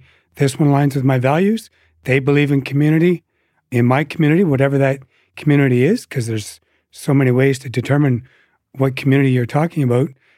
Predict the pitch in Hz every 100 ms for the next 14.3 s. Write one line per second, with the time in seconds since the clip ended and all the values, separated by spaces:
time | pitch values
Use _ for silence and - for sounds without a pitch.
0 | _ _ 127 175 175 175 156 151 160 143
1 | 131 135 127 104 104 - 131 117 - _
2 | _ _ _ - 160 160 160 156 131 156
3 | 147 151 - - _ _ _ - 127 131
4 | 120 127 127 147 139 135 131 123 107 _
5 | _ _ _ - - 143 131 131 - 139
6 | - _ _ _ _ - 131 - 180 151
7 | 127 123 113 131 _ _ - 151 - -
8 | 143 117 135 135 120 - 151 147 135 127
9 | - _ _ _ _ _ _ _ 135 139
10 | - 147 127 151 139 131 135 127 - 139
11 | 127 123 135 131 123 120 - _ _ _
12 | 135 120 113 143 127 - 135 - 123 123
13 | 123 113 113 - _ _ _ - 120 107
14 | 104 95